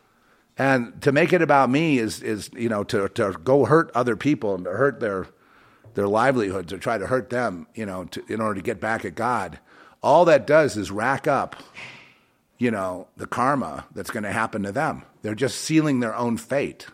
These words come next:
So, you know, my response is, "Well, I feel sorry for them then." Even though they're laughing at me and making me a laughing stock and pointing and, you know, just like Invasion of the Body Snatchers, I feel sorry for them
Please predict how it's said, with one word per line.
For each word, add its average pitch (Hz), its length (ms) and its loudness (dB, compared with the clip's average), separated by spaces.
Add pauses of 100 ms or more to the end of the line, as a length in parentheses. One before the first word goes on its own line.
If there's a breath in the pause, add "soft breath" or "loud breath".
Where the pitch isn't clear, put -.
(840 soft breath)
So, 120 540 2
you 123 140 -2
know, 107 360 -4
my 127 340 0
response 101 680 -4
is, 98 140 -4
"Well, 101 140 -4
I 101 60 -4
feel 98 180 -4
sorry 156 360 -2
for 71 240 -6
them 58 160 -10
then." - 260 -14 (1200)
Even 131 280 6
though 113 100 4
they're 107 180 0
laughing 117 460 -2
at 90 120 -10
me 90 220 -8
and 87 140 -8
making 101 260 -8
me 95 100 -6
a 78 60 -10
laughing 98 440 -6
stock 85 440 -8
and 78 140 -16
pointing 95 480 -8
and, 80 240 -14 (460 soft breath)
you 98 140 -8
know, 82 120 -8
just 78 160 -10
like 92 200 -4
Invasion 95 360 -6
of 92 60 -8
the 87 60 -10
Body 92 300 -6
Snatchers, 85 560 -10
I 110 100 -4
feel 117 200 -4
sorry 185 340 -6
for - 200 -10
them 60 340 -12